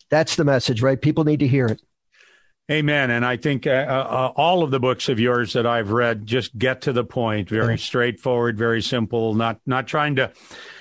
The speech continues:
Speaker 2: not trying to impress you with, uh, you know, with a, a lot of, um, of unnecessary stuff, just getting right down to it. And I, I think that works best, uh, for men.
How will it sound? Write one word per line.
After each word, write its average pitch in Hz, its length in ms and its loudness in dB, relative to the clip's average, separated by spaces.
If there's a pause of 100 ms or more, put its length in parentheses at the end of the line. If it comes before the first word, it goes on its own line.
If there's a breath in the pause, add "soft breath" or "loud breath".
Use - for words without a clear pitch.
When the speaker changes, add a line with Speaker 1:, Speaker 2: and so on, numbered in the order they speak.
(160 loud breath)
Speaker 2:
not 139 220 0
trying 160 300 0
to 151 120 2
impress 143 440 0
you 143 160 2
with, 127 400 0
uh, 120 260 2
you 117 160 0
know, 117 200 -2
with 110 360 -4
a, 113 400 -4
a 120 120 -2
lot 123 320 0 (200)
of, 107 340 -4
um, 107 320 -2 (400 loud breath)
of 117 120 -4
unnecessary 113 600 0
stuff, 90 300 -6
just - 220 -8
getting 104 200 -4
right 107 260 -2
down 107 300 -2
to 104 220 -2
it. 104 100 0
And 135 160 0
I, 165 160 0
I 139 120 -2
think 135 220 -2
that 120 180 0
works 113 280 -4
best, - 420 -4
uh, 101 200 0
for 101 240 -6
men. 95 380 0